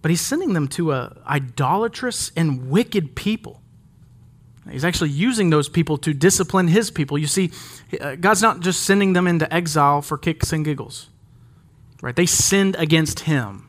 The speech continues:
They forgot who he was and what he purposed them to do. They punted on that.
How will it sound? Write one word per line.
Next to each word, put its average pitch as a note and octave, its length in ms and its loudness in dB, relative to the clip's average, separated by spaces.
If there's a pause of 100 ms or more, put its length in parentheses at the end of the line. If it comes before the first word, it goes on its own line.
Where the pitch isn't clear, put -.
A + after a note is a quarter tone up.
They D#3 100 2
forgot E3 540 2
who G3 220 -2
he G#3 300 -2
was G3 440 4
and D#3 240 -4 (320)
what E3+ 220 2
he G3+ 200 0
purposed G3 640 0
them F3+ 280 4
to D#3+ 140 -6
do. C3 460 -4 (880)
They C#3 120 2
punted F#3 540 0
on A2 200 -6
that. E2+ 340 -16